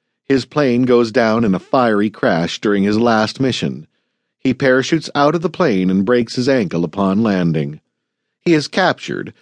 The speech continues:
and is a prisoner of war, P O W, for a year. Teddy does not think he will survive the war. He assumes that he will die because the odds are so high against him getting back alive.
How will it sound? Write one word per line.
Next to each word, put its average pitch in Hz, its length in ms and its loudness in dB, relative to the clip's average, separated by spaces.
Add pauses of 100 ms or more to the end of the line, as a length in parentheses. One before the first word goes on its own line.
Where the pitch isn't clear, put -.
(200)
and 160 120 2
is 147 120 0
a 139 60 4
prisoner 185 480 0
of 151 100 2
war, 101 480 2 (180)
P 143 160 2
O 92 80 2
W, 80 540 -2 (100)
for 131 220 2
a 110 40 2
year. 98 520 0 (720)
Teddy 165 260 4
does 131 160 2
not 143 260 0
think 123 220 0
he - 80 -4
will 98 140 0
survive 107 480 0
the 90 80 -2
war. 85 520 0 (460)
He 165 140 0
assumes 147 500 2
that 135 80 2
he 127 80 2
will 135 140 4
die 123 320 2
because 110 340 -2
the 120 140 -2
odds 101 400 0
are 101 80 -2
so 165 240 0
high 113 320 0
against 98 420 -2
him 73 220 -4
getting 85 320 -2
back 92 260 -2
alive. 87 600 -2